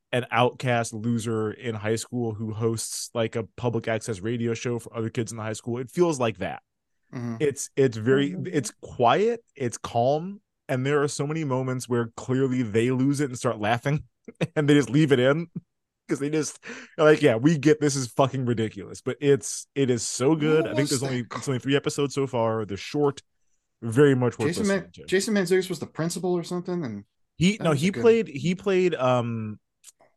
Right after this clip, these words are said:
Speaker 1: he played Jessica Saint Clair's ex-boyfriend, who then
Speaker 2: Oh.
Speaker 1: became, like, some kind of, like, uh, he worked at the school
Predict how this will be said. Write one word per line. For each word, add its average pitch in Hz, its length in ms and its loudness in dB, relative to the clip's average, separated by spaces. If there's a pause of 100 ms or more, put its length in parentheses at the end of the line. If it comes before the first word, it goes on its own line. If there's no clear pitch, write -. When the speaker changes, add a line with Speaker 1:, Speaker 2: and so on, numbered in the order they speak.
(280)
Speaker 1:
he 151 200 0
played 151 680 -2 (120)
Jessica 147 360 0
Saint 135 280 -2
Clair's 123 540 0
ex-boyfriend, 127 800 0
who 123 200 -2
then 123 380 0
Speaker 2:
Oh. 104 40 -4
Speaker 1:
became, 123 500 -2
like, 107 300 0 (460)
some 151 260 2
kind 147 200 2
of, 127 120 -4
like, 113 280 2
uh, 101 460 -2 (580)
he 165 200 2
worked 147 560 4
at 123 320 -4
the 202 80 0
school 208 580 -4